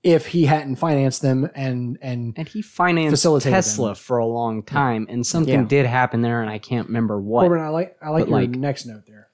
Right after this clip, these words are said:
Speaker 2: <laughs> Yes, I said, "Edison was not an incompetent, conniving, idea-stealing, greedy businessman."
Speaker 1: Sorry, that's the point you just made. I meant the next one.
Speaker 2: Mm-hmm. And Tesla was not an innocent, tortured genius crushed under his foot.
Speaker 1: <laughs>
Speaker 3: Yeah.
Speaker 1: Right. It is a little more nuanced
Speaker 2: It is
Speaker 1: than that.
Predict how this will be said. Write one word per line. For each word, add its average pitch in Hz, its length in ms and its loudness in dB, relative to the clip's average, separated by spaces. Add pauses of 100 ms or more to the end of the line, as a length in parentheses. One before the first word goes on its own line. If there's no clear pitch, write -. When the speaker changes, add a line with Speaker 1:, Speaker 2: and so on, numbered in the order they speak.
(200)
Speaker 2:
<laughs> 113 180 0
Yes, 113 340 0
I 113 80 -2
said, 110 260 0 (340)
"Edison 156 440 4
was 131 140 2
not 139 260 2
an 127 80 0
incompetent, 139 580 2
conniving, 127 720 2
idea-stealing, 123 1200 2
greedy 120 320 -2
businessman." 101 720 -4 (100)
Speaker 1:
Sorry, 127 360 -2 (260)
that's 151 180 2
the 151 60 -2
point 147 180 0
you 131 80 -4
just 135 220 2
made. 113 140 -4
I 117 40 -8
meant 127 160 -2
the 127 60 -4
next 123 180 -2
one. 113 100 2
Speaker 2:
Mm-hmm. 120 140 0 (120)
And 123 180 -2
Tesla 135 320 2
was 123 120 0
not 120 200 2
an 120 160 0
innocent, 123 420 0
tortured 113 460 -2
genius 107 440 -2
crushed - 380 -6
under 139 220 0
his - 120 -10
foot. 101 280 -4
Speaker 1:
<laughs> 208 200 2
Speaker 3:
Yeah. 180 240 2
Speaker 1:
Right. 131 160 0 (380)
It 196 140 6
is 208 160 6
a 196 40 6
little 180 300 4
more 151 220 2
nuanced 117 320 0
Speaker 2:
It 220 100 6
is 214 220 4
Speaker 1:
than 113 100 -14
that. 92 220 -20